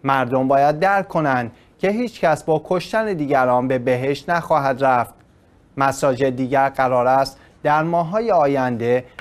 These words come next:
و به مناسبت‌های گوناگون دینی و ملی افتتاح شوند.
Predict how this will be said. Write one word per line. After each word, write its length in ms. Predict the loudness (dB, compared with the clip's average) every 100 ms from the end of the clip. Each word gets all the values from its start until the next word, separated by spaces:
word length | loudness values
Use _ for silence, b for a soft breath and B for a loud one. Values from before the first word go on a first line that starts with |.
| -2
و 140 | 0
به 120 | 2
مناسبت‌های 760 | 0 -2 -4 -2 -2 -2 -2 -2
گوناگون 600 | -2 -2 0 0 -2 -2
دینی 360 | -4 -4 -2 0
و 180 | 0 -2
ملی 520 | -4 -6 -6 -6 -6
افتتاح 540 | -6 -6 -8 -2 -4
شوند. 640 | -2 -2 0 0 -2 -6